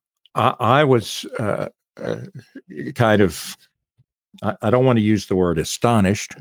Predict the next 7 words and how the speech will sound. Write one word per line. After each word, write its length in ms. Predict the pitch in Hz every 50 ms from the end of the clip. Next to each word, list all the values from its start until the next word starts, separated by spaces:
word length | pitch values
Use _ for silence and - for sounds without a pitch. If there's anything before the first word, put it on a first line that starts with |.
| 170 -
but 260 | - 92 95 - -
astonished 580 | 95 - - - 95 92 95 92 87 - - -
possibly 840 | - 90 85 90 - - 95 85 87 87 85 80 78 82 85 82 85
i-, 60 | - - _
is 260 | - 95 87 - -
the 80 | - 82
word, 400 | 78 98 123 123 95 92 101